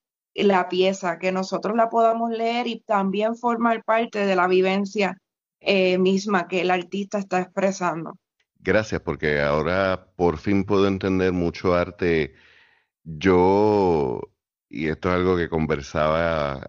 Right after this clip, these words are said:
Speaker 2: eh, en la ocasión anterior, antes de grabar el episodio con Rachel,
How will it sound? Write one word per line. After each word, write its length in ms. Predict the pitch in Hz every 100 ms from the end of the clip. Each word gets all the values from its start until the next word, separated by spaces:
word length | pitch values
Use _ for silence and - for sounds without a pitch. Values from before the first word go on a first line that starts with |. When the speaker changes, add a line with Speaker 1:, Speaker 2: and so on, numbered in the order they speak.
| - 50
Speaker 2:
eh, 140 | - -
en 240 | 78 73
la 420 | 69 67 64 60
ocasión 440 | 52 - 73 78 73
anterior, 600 | 82 85 80 80 82 - _ _ _
antes 340 | 80 87 98 82
de 120 | 78
grabar 280 | 73 76 80
el 60 |
episodio 440 | 82 80 - 80 76
con 140 | 78
Rachel, 480 | 78 76 - 95 90